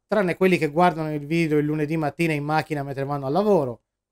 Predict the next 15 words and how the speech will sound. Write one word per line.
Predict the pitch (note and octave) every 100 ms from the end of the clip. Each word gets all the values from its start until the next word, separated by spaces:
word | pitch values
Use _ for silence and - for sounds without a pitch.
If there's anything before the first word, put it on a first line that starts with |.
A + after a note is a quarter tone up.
| -
Condoglianze. | B2 D#3 G#3+ F3+ B2+ - B2 -
Ma | C4 C#4+ F#3 -
all'interno | F#3+ G#3 A#3+ C#4 A3+ E3+ E3+
del | E3+
metodo | G3 A3+ E3+ D3
del | D3+ A3+
dungeon | F3 F3 C#3 C#3 C3+ C3+ D#3
il | G#3 F3+
termine | G#3+ D#3+ D3+ D3 C#3+ C#3+
assume | E3 F3 - G#3+ D#3+ D3 C#3+ -
un | A3+ F#3+
significato | - D#3+ E3 D#3+ F#3+ - D3+ C3+ - C3+ C3+ -
particolare. | - D#3+ C#3+ - B2 B2+ A2+ A2 A#2 A#2 _
La | D4 C#4+ D3+ -
stanza | - - C#4+ A3 D3+ D3+ - D3 C3+ C3